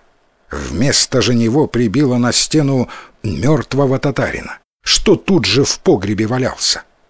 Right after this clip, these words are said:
Потом накинула ему Настасья на голову шубку свою соболью и ведет его к себе в терем. Попался ей Вахромей навстречу. «Кого это ты ведешь, дочка?» «Да я взяла с собой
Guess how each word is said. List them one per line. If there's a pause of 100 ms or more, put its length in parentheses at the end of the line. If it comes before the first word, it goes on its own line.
(400)
Потом
накинула
ему
Настасья
на
голову (200)
шубку
свою
соболью (300)
и
ведет
его
к
себе
в
терем. (560)
Попался
ей
Вахромей
навстречу. (800)
«Кого
это
ты
ведешь,
дочка?» (640)
«Да
я
взяла
с
собой